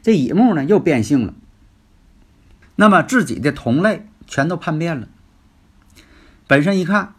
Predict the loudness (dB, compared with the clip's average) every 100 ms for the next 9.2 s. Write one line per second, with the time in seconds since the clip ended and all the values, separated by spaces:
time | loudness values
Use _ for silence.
0 | -14 -2 0 0 -2 -8 -18 _ _ -4
1 | -4 -4 -4 -4 -2 -4 -6 -8 _ _
2 | _ _ _ _ _ _ _ _ _ _
3 | _ _ _ -20 -8 0 2 2 0 -2
4 | -4 -2 0 -2 -2 -4 -4 -8 -10 -10
5 | -16 _ _ _ _ _ -4 -2 -2 -2
6 | -6 -8 -16 _ _ _ -2 0 0 0
7 | 0 0 0 -2 -2 -2 -2 -2 -4 -4
8 | -4 -6 -10 -16 -20 _ -2 0 -2 -2
9 | -2 -2